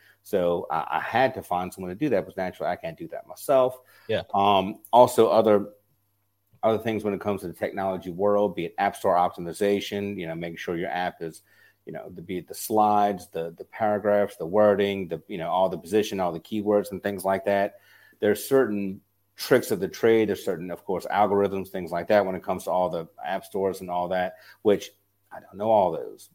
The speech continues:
Speaker 1: They know it better than I do. So you have to kinda trust the pros when it comes to their expertise and say, "Hey,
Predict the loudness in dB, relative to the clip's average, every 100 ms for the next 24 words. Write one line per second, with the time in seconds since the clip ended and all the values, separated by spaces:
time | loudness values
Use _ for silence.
0 | _ -2 -2 0 -2 0 -2 -2 -2 0
1 | 0 0 -4 -4 -6 -4 -4 -4 -6 -4
2 | -8 -6 -4 -4 -6 -12 _ _ _ _
3 | _ _ 2 6 6 4 -6 4 6 6
4 | 2 -6 -8 -6 -6 -4 -8 -4 0 2
5 | 0 -4 -12 _ -10 -10 -6 -10 -8 -4
6 | -4 -4 -12 -8 -8 -4 -2 -2 -6